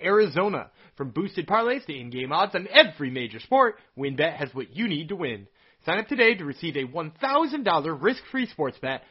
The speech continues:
Download the WynnBET app now or visit W Y N N bet dot com and start winning today. We're also brought to you by Prize Picks.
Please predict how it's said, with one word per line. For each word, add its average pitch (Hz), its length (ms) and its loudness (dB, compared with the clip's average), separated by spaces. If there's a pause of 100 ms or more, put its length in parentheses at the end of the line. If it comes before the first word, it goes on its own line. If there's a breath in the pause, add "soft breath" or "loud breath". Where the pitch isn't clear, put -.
(160 soft breath)
Download 185 360 4
the 139 60 -6
WynnBET 131 280 -2
app 123 180 -4
now 196 220 2
or 196 80 -2
visit 123 340 -10
W 196 280 0
Y 190 240 2
N 170 180 -2
N 170 200 -2
bet 131 360 -2
dot 202 240 -2
com 226 340 2
and 127 200 -10
start 190 300 -2
winning 196 280 -2
today. 156 400 -2 (500 soft breath)
We're 135 120 2
also 156 160 0
brought 202 140 8
to 208 100 -4
you - 0 -
by 262 140 8
Prize 208 380 2
Picks. 120 360 -4